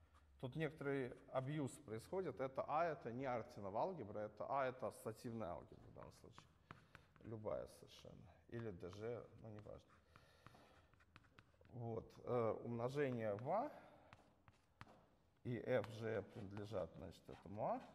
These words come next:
то мы теперь можем, э, ну, написать новое умножение, которое всегда можно написать в таком виде.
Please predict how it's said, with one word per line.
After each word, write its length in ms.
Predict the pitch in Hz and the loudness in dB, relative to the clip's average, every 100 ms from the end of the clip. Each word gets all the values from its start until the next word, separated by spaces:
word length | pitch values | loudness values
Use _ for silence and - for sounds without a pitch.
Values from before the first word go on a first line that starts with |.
| - - - - - - - | -18 -20 -20 -20 -20 -20 -4
то 80 | - | 2
мы 140 | 139 196 | 2 2
теперь 300 | - 170 156 | 0 2 6
можем, 520 | 165 170 160 135 120 - | 6 6 4 2 0 2
э, 600 | 123 123 123 123 120 117 - - - - - - - - - - - - - _ - - - - - _ - - - - | 6 8 8 8 8 6 0 -14 -18 -20 -20 -20 -18 -18 -20 -20 -20 -20 -20 _ -20 -20 -20 -20 -20 _ -20 -20 -20 0
ну, 720 | 156 160 135 127 117 110 67 - - - - - - | 6 8 10 8 8 6 2 -4 -14 -18 -20 -20 -8
написать 720 | 104 139 127 135 - 135 135 - - - - - | -2 0 0 4 10 10 10 -2 -12 -16 -14 -4
новое 380 | 135 156 113 107 | 4 4 6 4
умножение, 720 | 104 113 165 247 269 156 120 - - - - - | 4 2 2 0 2 2 2 -2 -16 -20 -10 2
которое 760 | 117 165 160 139 123 107 76 - | 6 8 8 10 10 8 4 0
всегда 560 | - 127 135 170 156 | -4 2 8 8 8
можно 300 | 110 139 131 | 6 2 2
написать 460 | 120 117 131 143 127 | -2 -4 4 4 4
в 100 | - | 2
таком 320 | 123 - 120 | -2 0 0
виде. 460 | 131 220 180 123 | 0 2 4 4